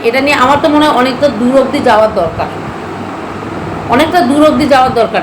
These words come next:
এইভাবে আজকে তুমি পিঙ্কি পালকে করেছো, কালকে অন্য কাউ, তোমাদের সাহস বেড়ে যাচ্ছে। এইভাবে কমেন্ট করা উচিত না কাউকে। তো বন্ধুরা, তোমাদের কি মতামত প্লিজ একটু জানিও। হতে পারে সে খারাপ, সে ভালো না,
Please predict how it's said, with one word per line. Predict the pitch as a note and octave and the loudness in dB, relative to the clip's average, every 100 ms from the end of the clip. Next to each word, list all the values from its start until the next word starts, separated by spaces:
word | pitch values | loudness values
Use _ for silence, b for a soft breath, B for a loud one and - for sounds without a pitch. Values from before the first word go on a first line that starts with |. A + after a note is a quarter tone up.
| - | -2
এইভাবে | C4 D4+ D#4+ D#4+ | 2 4 4 4
আজকে | C4 B3+ C4 | 0 -2 -4
তুমি | C#4+ C#4 C4+ B3+ B3 | -4 -4 -2 -4 -2
পিঙ্কি | C4+ D#4 | -2 0
পালকে | E4+ D#4+ C#4+ | 0 0 0
করেছো, | D#4 C#4 C#4+ | -2 0 -2
কালকে | A#3+ A3+ C4 | 0 0 0
অন্য | B3 D4 | 0 2
কাউ, | D4 | 2
তোমাদের | C4 C4+ C#4 - | 2 0 0 0
সাহস | A#3 C#4+ C4+ | 2 2 0
বেড়ে | C#4 A#3+ | -2 0
যাচ্ছে। | G3+ - F3 - - B B - | 0 -2 -8 -8 -8 B B -2
এইভাবে | A3+ C4 D4+ D#4 | 2 4 4 2
কমেন্ট | A#3 B3 B3+ | 0 -2 0
করা | C#4 | 2
উচিত | C#4+ C4 B3+ F#4 - | 2 0 0 0 0
না | D#4+ A#3+ | -2 0
কাউকে। | G#3+ F#3 - - - - - - G#2+ - - - - - - - - - | 0 0 -4 -10 -10 -10 -10 -10 -10 -8 -8 -8 -8 -8 -8 -10 -10 -2
তো | B3+ | 0
বন্ধুরা, | B3 E4 E4+ F4+ E4 | 4 4 6 4 2
তোমাদের | D#4+ D4+ E4+ F4 | 0 0 2 2
কি | F4 | 4
মতামত | D4 C4 C#4 B3 F#3+ - - - - - - - E3 D#3+ - - - - - - - - | 4 4 2 0 -2 -6 -10 -10 -10 -10 -10 -10 -10 -10 -10 -10 -10 -10 -10 -10 -8 -2
প্লিজ | C#4+ E4 - - | 2 2 0 -2
একটু | B3+ D4 | 0 0
জানিও। | G#3+ A#3+ C4+ C#4 C4 | 0 0 2 2 2
হতে | C4+ F4+ | 2 2
পারে | F4+ F#4 | 2 2
সে | F4+ | 0
খারাপ, | E4+ C#4 C#4+ D4 D4 D4+ | -2 0 2 2 0 -4
সে | C4+ | -6
ভালো | A3+ C4+ | -4 -4
না, | C#4 C#4 | 0 0